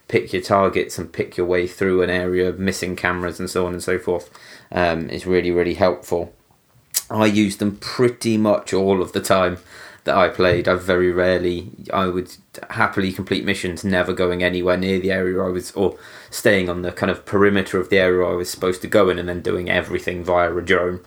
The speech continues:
Because you can also use the drones to hack other objects in that environment, so you could fly your drone up high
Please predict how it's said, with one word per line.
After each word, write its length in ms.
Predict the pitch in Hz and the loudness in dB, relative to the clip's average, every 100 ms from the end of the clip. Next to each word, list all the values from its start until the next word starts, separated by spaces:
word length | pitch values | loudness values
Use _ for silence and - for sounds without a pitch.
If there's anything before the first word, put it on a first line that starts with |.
| - | -18
Because 300 | - 95 90 | -4 -4 -2
you 80 | 90 | -2
can 140 | 101 | 0
also 220 | 95 - | 0 -2
use 280 | 92 87 - | -4 -4 -4
the 280 | 90 85 85 | -2 -2 -6
drones 500 | 82 104 95 87 - | -2 2 2 -2 -8
to 80 | - | -10
hack 460 | - 92 - - - | -2 -4 -2 -14 -8
other 300 | 90 87 87 | -6 -2 -2
objects 380 | 82 76 - | -2 -6 -6
in 80 | 87 | -10
that 100 | 85 | -8
environment, 480 | - 85 85 82 - | -2 0 0 -4 -10
so 80 | 90 | -12
you 80 | 95 | -6
could 160 | - | -8
fly 240 | - 95 87 | 0 2 2
your 180 | 87 82 | 0 -4
drone 360 | - 92 87 | 0 0 0
up 140 | 85 - | -4 0
high 380 | 87 85 82 | 2 2 -2